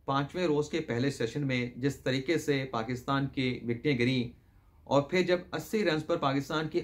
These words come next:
आधी टीम पवेलियन लौट चुकी थी, तो उस वक्त तो ऐसा नज़र आ रहा था कि ना सिर्फ इस टेस्ट मैच को जीतना, बल्कि इस टेस्ट मैच को बचाना भी पाकिस्तान के लिए नामुमकिन हो जाएगा, क्योंकि विकेट जो है वो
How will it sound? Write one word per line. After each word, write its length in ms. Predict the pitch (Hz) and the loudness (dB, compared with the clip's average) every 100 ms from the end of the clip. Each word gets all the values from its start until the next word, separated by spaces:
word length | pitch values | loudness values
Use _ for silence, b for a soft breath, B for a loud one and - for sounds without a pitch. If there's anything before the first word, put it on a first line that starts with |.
| - | -2
आधी 240 | 131 143 | -2 -2
टीम 280 | 175 147 143 | -2 -2 -2
पवेलियन 340 | 135 123 143 | -2 0 0
लौट 340 | 135 101 127 147 | 0 2 0 0
चुकी 220 | 131 151 | -2 0
थी, 360 | 143 127 - b b b b b - - | 2 0 -2 b b b b b -18 0
तो 80 | 170 | 4
उस 440 | 156 151 180 185 | 4 2 -2 0
वक्त 160 | 202 196 | -2 0
तो 460 | 180 170 165 - - | 2 4 2 -2 -2
ऐसा 260 | 143 147 170 | -2 0 0
नज़र 220 | 147 143 | 2 2
आ 100 | 131 | 2
रहा 140 | 135 | 2
था 140 | 139 151 | 2 0
कि 120 | 147 | -2
ना 260 | 117 107 127 | -2 -2 -2
सिर्फ 260 | 139 151 | 0 0
इस 160 | 143 127 | 0 -2
टेस्ट 220 | 131 123 | -2 -2
मैच 200 | 135 131 | -4 -4
को 140 | - 131 | -2 -2
जीतना, 400 | 120 123 139 147 | 0 -2 0 -2
बल्कि 320 | 127 131 147 | -2 2 2
इस 140 | 135 | 2
टेस्ट 220 | 127 120 | 0 -4
मैच 200 | 131 131 | -4 -4
को 180 | 131 139 | -2 -2
बचाना 480 | 98 107 104 135 160 | -2 -4 -2 -2 -2
भी 100 | 160 | -2
पाकिस्तान 540 | 127 117 113 117 131 | -2 -2 -2 -4 -4
के 120 | 131 120 | -4 -2
लिए 160 | 127 | -2
नामुमकिन 540 | 131 113 110 107 104 110 | 0 -2 -2 -4 -4 -2
हो 140 | 101 | -2
जाएगा, 280 | 101 95 95 92 b b b b b _ | -2 -2 -4 -6 b b b b b _
क्योंकि 520 | 190 190 196 185 - 123 | -4 0 2 0 -2 -2
विकेट 360 | 151 - - | 2 4 4
जो 100 | 156 | 2
है 100 | 143 | 2
वो 200 | 151 151 | 2 2